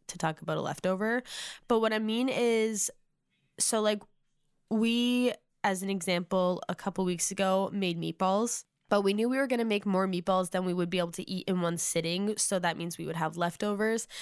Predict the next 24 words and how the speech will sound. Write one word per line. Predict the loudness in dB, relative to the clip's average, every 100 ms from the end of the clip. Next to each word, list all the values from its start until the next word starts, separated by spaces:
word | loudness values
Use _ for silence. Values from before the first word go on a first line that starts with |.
| -14 -8
And | -2 0
so | 2 2 0
for | -2
the | -2
first | -2 0 0 0 0
meal | 0 2 2 2
that | 0
we | -2
used | -2 0 0 0
meatballs | -2 2 2 2 0
for, | 2 2 2 0
we | 0
made, | 0 0 0
like, | 0
a, | 0 -2 -4 _ _
a, | 0
like, | 2 2
a | 0
lemon | 2 2 2 0 -2 -2
garlic | 0 0 0 -2 0
sauce | 0 2 2 2 -2 -4
with | -4
zucchini | -2 -4 -4 -2 0 0
noodles. | 2 2 2 2 0